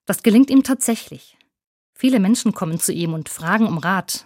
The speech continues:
auch Politiker und Staatsmänner. Der Frieden ist sein Thema, Streitigkeiten schlichten. Das kann er, weil er die Gabe hat, sich in andere hineinzuversetzen. Und er hat immer gut verstanden, wie weit jemand gehen kann. Sein Ansatz ist,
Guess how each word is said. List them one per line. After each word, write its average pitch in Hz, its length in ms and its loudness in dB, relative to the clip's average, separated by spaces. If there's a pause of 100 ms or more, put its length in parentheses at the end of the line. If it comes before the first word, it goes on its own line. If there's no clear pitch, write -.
(160)
auch 196 220 -4
Politiker 214 480 -2
und 175 140 -4
Staatsmänner. 160 680 -6 (720)
Der 208 80 0
Frieden 185 680 0 (200)
ist - 240 -4
sein 151 180 -6
Thema, 139 480 -10 (120)
Streitigkeiten 180 840 -4
schlichten. - 500 -12 (500)
Das - 200 -2
kann 277 240 2
er, 143 360 -8 (200)
weil 180 160 -2
er 254 60 0
die 269 120 0
Gabe 196 400 -4
hat, - 140 -8
sich - 180 -4
in 202 160 -2
andere 202 320 -2
hineinzuversetzen. 196 1040 -2 (460)
Und 220 120 -2
er 226 100 -2
hat 233 160 -4
immer 311 260 2
gut 262 200 -2
verstanden, 208 560 -2
wie 262 220 2
weit 226 240 -2
jemand 220 300 2
gehen 190 340 -2
kann. 135 320 -12 (540)
Sein 170 320 -4
Ansatz 254 400 0
ist, - 320 -8